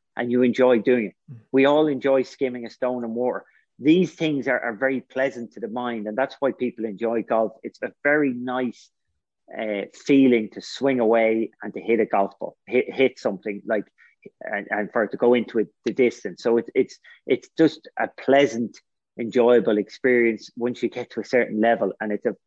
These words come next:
Speaker 1: horrible game if you, you know, and I've seen a lot of sports people come to it and, and they struggle and they, they, then they go away and hate the game for the rest of their life because physically,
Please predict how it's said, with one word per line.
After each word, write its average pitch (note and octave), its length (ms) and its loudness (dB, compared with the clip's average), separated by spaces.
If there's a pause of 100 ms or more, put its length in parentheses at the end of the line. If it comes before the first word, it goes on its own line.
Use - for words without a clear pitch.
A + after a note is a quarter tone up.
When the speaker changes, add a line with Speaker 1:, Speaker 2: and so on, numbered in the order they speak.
(260)
Speaker 1:
horrible C3 380 2
game A2+ 300 -6
if G#2 140 -12
you, A2 180 -6
you B2 100 0
know, A2 140 -2 (320)
and E3+ 140 0
I've F#3+ 120 0
seen A3+ 220 0
a F#3 60 4
lot E3+ 160 2
of D3+ 80 -6
sports D3+ 360 -2
people B2 280 -4
come C#3+ 320 -4
to A#2+ 80 0
it G2+ 160 -2
and, A2 240 -8 (300)
and A2+ 220 -2
they A2 100 0
struggle C3 600 2
and G#2+ 140 -6
they, A2 320 -2
they, A2 160 -2 (320)
then B2+ 160 0
they B2 80 4
go A#2+ 100 -2
away A2+ 260 4
and F#2+ 120 -6
hate C3 240 -2
the A#2+ 60 -6
game A2+ 260 -6
for A#2 100 -8
the G#2 60 -2
rest A2 320 -2
of G#2 80 -4
their G2+ 100 -4
life G#2+ 380 0
because G#2+ 420 -10
physically, C#3+ 540 0